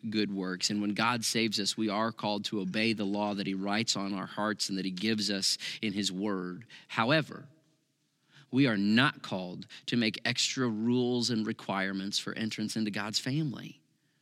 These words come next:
And we're never allowed to treat our brothers and sisters like second-class Christians.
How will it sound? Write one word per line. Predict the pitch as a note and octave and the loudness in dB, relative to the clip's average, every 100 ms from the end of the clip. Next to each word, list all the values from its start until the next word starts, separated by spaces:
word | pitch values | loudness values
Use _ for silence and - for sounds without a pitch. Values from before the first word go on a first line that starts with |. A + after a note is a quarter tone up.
| _ _ _ - | _ _ _ -6
And | A2+ | 0
we're | D3+ | 2
never | C#3 E3 F3+ C#3 | 2 0 0 0
allowed | A2+ G#2 | 0 -2
to | A2+ | -2
treat | - A#2 | -2 -2
our | A2+ | 0
brothers | G#2+ A#2+ A2 G#2 | 0 0 0 0
and | G#2 | 0
sisters | G#2+ F#2+ F#2+ F#2 | -2 -4 -4 -4
like | F#2+ | -2
second-class | - G2 F#2+ - F2+ F2 | -2 -2 -4 -6 -2 -2
Christians. | - F2 - - - - - | -2 -2 -2 -4 -8 -8 -8